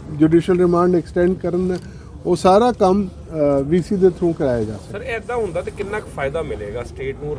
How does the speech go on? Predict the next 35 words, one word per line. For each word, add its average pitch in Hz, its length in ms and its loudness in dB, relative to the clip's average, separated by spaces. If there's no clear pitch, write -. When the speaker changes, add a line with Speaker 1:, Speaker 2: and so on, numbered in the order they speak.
Speaker 2:
ਖਾਸ 131 200 -8
ਕਰਕੇ 147 180 -8
ਪੁਲਿਸ 156 280 -10
ਡਿਪਾਰਟਮੈਂਟ, 143 400 -8
ਕਿਉਂਕਿ 160 180 -12
ਬਹੁਤ 170 240 -2
ਵੱਡੀ 170 220 -8
ਨਫਰੀ 165 360 -8
ਜਿਹੜੀ 156 280 -8
ਹੈ 160 100 -4
ਇਹਨਾਂ 160 160 -6
ਦੇ 165 80 -10
ਨਾਲ 143 180 -4
ਲੱਗਦੀ 110 260 -6
ਹੈ? 92 60 -14
Speaker 1:
ਅ, 139 60 2
ਬਹੁਤ 139 480 4
ਸਾਰੀ 170 340 6
ਹਜ਼ਾਰਾਂ 143 480 6
ਦੇ 196 220 8
ਸੰਖਿਆ 160 380 -2
ਦੇ 165 120 2
ਵਿੱਚ 170 220 0
ਨਫਰੀ 156 380 2
ਸਾਡੀ 147 340 2
ਸਿਰਫ 160 340 -2
ਇਸੇ 151 260 2
ਕੰਮ 143 240 2
'ਤੇ 147 140 0
ਲੱਗੀ 143 280 2
ਹੁੰਦੀ 143 320 2
ਹੈ 175 100 2
ਕਿ 180 280 0
ਉਹਨਾਂ 139 420 0
ਨੂੰ 147 280 4